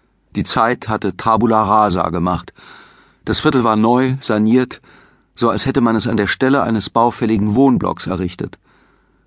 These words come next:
Und selbst wenn die meisten Häuser dieselben waren, so hatte man doch den Eindruck, vor einem ausgestopften Hund zu stehen,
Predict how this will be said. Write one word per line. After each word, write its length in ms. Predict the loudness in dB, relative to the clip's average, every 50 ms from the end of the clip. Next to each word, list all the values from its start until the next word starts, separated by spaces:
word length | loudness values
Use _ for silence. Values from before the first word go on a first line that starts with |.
| _ _
Und 120 | -6 -4 -2
selbst 340 | 0 0 -2 -2 -4 -2
wenn 100 | 0 0
die 100 | 0 2
meisten 440 | 2 2 2 0 0 -2 -2 0 0
Häuser 280 | 2 2 0 0 0 0
dieselben 480 | 0 0 0 0 0 0 0 0 0
waren, 380 | 0 2 2 2 2 0 -2 -4 -6 -10 -20 -20 -20 -20 -20 _ _ _ _ -4
so 160 | -2 -2 0
hatte 160 | 2 2 2
man 140 | 2 2 2
doch 140 | 0 -2 0
den 180 | 0 0 0
Eindruck, 520 | 0 0 0 0 0 -2 -2 -4 -4 -6 -6
vor 180 | -2 -2 0
einem 240 | 0 2 0 0 0
ausgestopften 880 | 0 0 0 0 0 -2 -4 -4 -2 -2 -4 -4 -4 -4 -2 -2 0 2
Hund 260 | 2 0 0 0 -4
zu 140 | -4 -6 -6
stehen, 460 | -4 -4 -2 -2 -2 -2 -2 -4